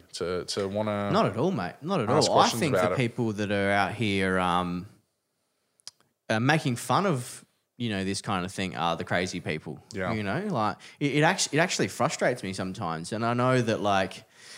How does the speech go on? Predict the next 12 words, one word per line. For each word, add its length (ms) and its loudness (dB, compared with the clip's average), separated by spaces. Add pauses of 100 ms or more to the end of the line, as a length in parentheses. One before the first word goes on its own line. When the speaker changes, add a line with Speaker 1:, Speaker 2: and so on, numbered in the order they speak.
(320)
Speaker 2:
getting 300 4
angry 340 4
at 80 2
these 180 4
people 380 4
and, 100 2
like, 220 0
calling 380 4
them 140 2
sheep, 480 2
like, 240 2
is, 200 -2